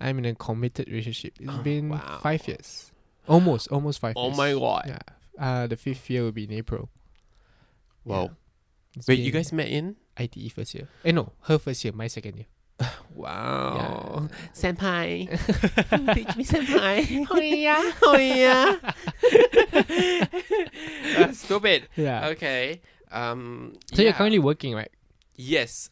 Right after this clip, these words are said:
Speaker 2: I'm w-, I'm working full time.
Speaker 1: Mm-hmm.
Speaker 2: Um, not as a podcaster.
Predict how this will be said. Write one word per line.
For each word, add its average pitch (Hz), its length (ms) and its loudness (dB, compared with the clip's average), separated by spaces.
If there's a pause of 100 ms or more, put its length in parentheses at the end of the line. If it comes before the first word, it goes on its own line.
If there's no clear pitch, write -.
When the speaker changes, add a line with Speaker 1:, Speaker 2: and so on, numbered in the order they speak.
Speaker 2:
I'm 196 480 -6 (200)
w-, 139 240 -10 (180)
I'm 131 120 -4
working 180 280 -6
full 127 180 -10
time. 101 340 -10 (260)
Speaker 1:
Mm-hmm. 127 220 -4
Speaker 2:
Um, 92 320 -10
not 131 280 -4
as - 120 -16
a - 40 -12
podcaster. - 640 -10